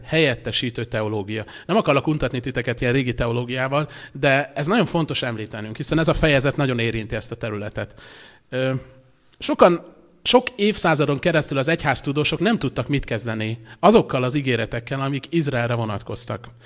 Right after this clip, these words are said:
Ugye ott vannak az Ószövetségben ezek az ígéretek, hogy Isten hogyan fog munkálkodni Izraelben, de hát Izrael nem létezett.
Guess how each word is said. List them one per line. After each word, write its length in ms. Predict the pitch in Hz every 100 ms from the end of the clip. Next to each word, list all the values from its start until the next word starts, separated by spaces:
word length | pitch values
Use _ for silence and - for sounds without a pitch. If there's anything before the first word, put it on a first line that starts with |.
| - -
Ugye 160 | 143
ott 100 | 190
vannak 220 | - 143 131
az 100 | 139
Ószövetségben 680 | 139 - 120 117 120 123
ezek 260 | 120 117 117
az 140 | 113
ígéretek, 600 | 135 135 147 147 160 151
hogy 100 | 131
Isten 240 | 139 - 123
hogyan 240 | 139 127
fog 200 | 117 120
munkálkodni 680 | 135 156 139 107 - 110 107
Izraelben, 600 | 110 131 147 160 190 202 - - - - - - - _ _ _ _ _
de 140 | 156 170
hát 120 | 202
Izrael 260 | 202 202
nem 120 | 202 202
létezett. 640 | 147 110 87 87 -